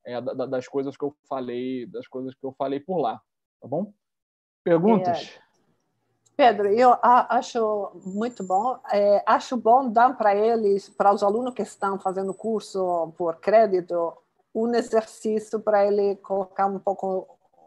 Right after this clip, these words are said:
Speaker 2: o mão na massa. Poderia ser outro exercício aberto, assim, mas se a gente pensasse, não
Speaker 1: Uhum.
Speaker 2: agora, mas assim, pra eles fazerem, ah, um pequeno exercício pra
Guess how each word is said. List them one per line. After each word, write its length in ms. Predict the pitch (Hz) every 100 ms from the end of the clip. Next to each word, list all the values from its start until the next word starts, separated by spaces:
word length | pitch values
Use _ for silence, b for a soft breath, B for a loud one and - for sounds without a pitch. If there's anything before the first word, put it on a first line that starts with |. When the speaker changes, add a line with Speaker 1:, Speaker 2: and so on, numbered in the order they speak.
| _ _
Speaker 2:
o 60 | 190
mão 220 | 185 196
na 140 | 202
massa. 500 | 202 170 151 - 170 _
Poderia 280 | 175 185 180
ser 220 | - 180
outro 300 | 180 180 180
exercício 480 | 170 175 - 175 170
aberto, 360 | 160 165 160
assim, 280 | 160 - 160
mas 260 | 156 - _ _
se 160 | - 180
a 40 |
gente 240 | 175 190 -
pensasse, 720 | 170 165 - 165 - 180 165 _ _ _ _ _ _
não 280 | 156 180 214
Speaker 1:
Uhum. 100 | 185
Speaker 2:
agora, 720 | 220 254 190 180 156 156 165
mas 200 | 170 185
assim, 480 | 196 196 - 170 156 _ _ _ _ _
pra 220 | - 185
eles 760 | 202 202 202 202 - - - _ _
fazerem, 500 | - 180 175 190 180
ah, 300 | 175 165 170 -
um 260 | 180 170 165 _ _ _ _
pequeno 320 | 170 - 185
exercício 600 | 180 - 160 - 165 170
pra 460 | 160 - 160 156